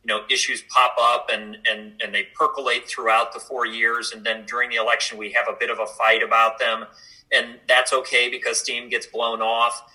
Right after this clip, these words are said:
And when the election's over, historically what's happened is we have said,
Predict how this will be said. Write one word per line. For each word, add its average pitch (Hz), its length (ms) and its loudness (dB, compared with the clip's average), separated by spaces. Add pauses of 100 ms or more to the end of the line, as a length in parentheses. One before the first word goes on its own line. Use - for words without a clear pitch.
(180)
And 135 100 -2
when 143 80 2
the 143 80 4
election's 147 480 2
over, 127 580 2
historically 202 520 -2
what's 117 220 -4
happened - 340 2
is - 120 -10
we 139 120 0
have - 120 0
said, 131 300 2